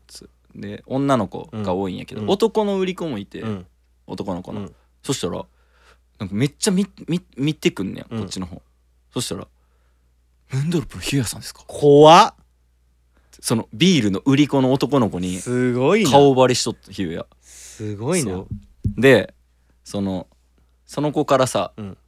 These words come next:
Speaker 1: その、何、あの、「何々のフェス、
Speaker 2: うん。
Speaker 1: 僕見に行ってたんですよ」
Speaker 2: うん。
Speaker 1: みたいな。「あ、ありがとうございます」って言って、
Speaker 2: うん。
Speaker 1: その、お酒減ってたから、
Speaker 2: うん。
Speaker 1: なんか、なんやったらその子からさ、買ってあげたらさ、
Speaker 2: うん。
Speaker 1: その、
Speaker 2: いいのに。
Speaker 1: 神、神対応な。
Speaker 2: うん。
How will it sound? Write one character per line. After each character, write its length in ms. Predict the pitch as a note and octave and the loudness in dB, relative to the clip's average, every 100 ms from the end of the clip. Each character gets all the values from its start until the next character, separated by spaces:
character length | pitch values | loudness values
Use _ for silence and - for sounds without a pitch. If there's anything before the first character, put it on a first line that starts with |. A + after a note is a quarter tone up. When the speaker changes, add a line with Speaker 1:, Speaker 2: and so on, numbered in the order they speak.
| _ _ _ _ _ - | _ _ _ _ _ -14
Speaker 1:
そ 180 | - | -10
の、 60 | F#2 | -8
何、 200 | G#2 G2+ - _ _ | -4 -6 -8 _ _
あ 100 | A#2+ | -2
の、 120 | A2+ G2+ A2+ F#2+ | -2 -4 -8 -4
「何 220 | C3+ D3 | 0 2
々 160 | C3 G#2+ | 2 2
の 60 | |
フ 120 | - | 0
ェ 20 | C3 | -2
ス、 280 | - E2+ - | -2 -6 -10
Speaker 2:
う 80 | B2+ | -10
ん。 120 | A2 F#2 | -8 -6
Speaker 1:
僕 160 | C3 | -2
見 100 | A2 | 2
に 80 | D3 | 2
行 40 | D3 | 2
っ 20 | |
て 120 | D3+ | 0
た 100 | A2 | 0
ん 20 | |
で 60 | F#2+ | -4
す 100 | - | -4
よ」 60 | A2+ | -8
Speaker 2:
う 20 | |
ん。 20 | |
Speaker 1:
み 20 | |
た 60 | - | -8
い 40 | |
な。 80 | - | -8
「あ、 60 | - - _ - | -10 -12 _ -12
あ 80 | C#3 | -10
り 80 | |
が 80 | C#3+ | -8
と 60 | C3 | -8
う 60 | |
ご 40 | A#2 | -6
ざ 80 | A2+ | -6
い 60 | |
ま 200 | A2+ A#2+ | -8 -8
す」 140 | A#2 - | -10 -14
っ 20 | |
て 80 | - | -16
言 100 | A2 | -10
っ 20 | |
て、 120 | G2 | -10
Speaker 2:
う 20 | - | -12
ん。 60 | _ _ _ - | _ _ _ -16
Speaker 1:
そ 160 | G#2 | -12
の、 140 | F#2+ - - | -12 -14 -12
お 80 | - | -6
酒 240 | C#3+ C3+ | -4 -4
減 120 | E3+ | -4
っ 40 | E3+ | -4
て 140 | D#3+ | -4
た 100 | A2 | -6
か 100 | A2 | -8
ら、 100 | - | -12
Speaker 2:
う 60 | A#2 | -10
ん。 140 | G2+ - _ _ _ - | -10 -14 _ _ _ -12
Speaker 1:
な 100 | C3 | -8
ん 60 | G#2 | -8
か、 120 | G2+ | -8
な 140 | B2 | -4
ん 60 | C#3 | -2
や 60 | E3 | -4
っ 40 | |
た 40 | F#3 | -6
ら 40 | |
そ 120 | - | -6
の 100 | B2+ | -6
子 120 | B2+ A#2+ | -4 -2
か 80 | |
ら 200 | A2 A2 | -2 -2
さ、 240 | - G2+ - _ _ _ _ - | -6 -10 -10 _ _ _ _ -4
買 140 | B2+ | -4
っ 20 | |
て 140 | - A#2+ | 0 0
あ 60 | |
げ 100 | A2 | 0
た 140 | G2+ F#2 | -4 -8
ら 80 | |
さ、 100 | B2 | -4
Speaker 2:
う 40 | A2+ | -4
ん。 120 | F2 - _ | -6 -12 _
Speaker 1:
そ 160 | - F#2+ | -12 -8
の、 140 | F#2+ C#3 | -6 -2
Speaker 2:
い 140 | C3 | -2
い 20 | |
の 120 | A2+ | -2
に。 180 | G2 F#2+ _ _ _ _ _ _ _ - | -6 -12 _ _ _ _ _ _ _ -8
Speaker 1:
神、 340 | - C#3 G#2+ | -2 -2 -2
神 260 | - D#3 D#3+ | -4 -2 4
対 220 | C#3+ B2 | 6 6
応 40 | C3+ | 2
な。 220 | B2+ A2 | 0 -2
Speaker 2:
う 20 | |
ん。 160 | F#2 | -6